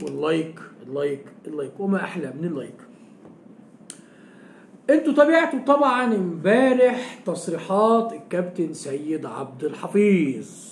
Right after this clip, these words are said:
وهي تصريحات بالنسبة لي تنم عن الخوف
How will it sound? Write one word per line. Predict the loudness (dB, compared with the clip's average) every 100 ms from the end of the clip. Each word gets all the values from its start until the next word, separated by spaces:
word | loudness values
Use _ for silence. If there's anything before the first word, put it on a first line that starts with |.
| -20 -20 -20 -20 -20 -20 -20 -20 -20 2
وهي | 6 6
تصريحات | 4 0 -2 0 2 2 0
بالنسبة | 4 4 4 4 4
لي | 4
تنم | 2 2 4 4
عن | 0 -4
الخوف | -8 -12 -18 -20 -20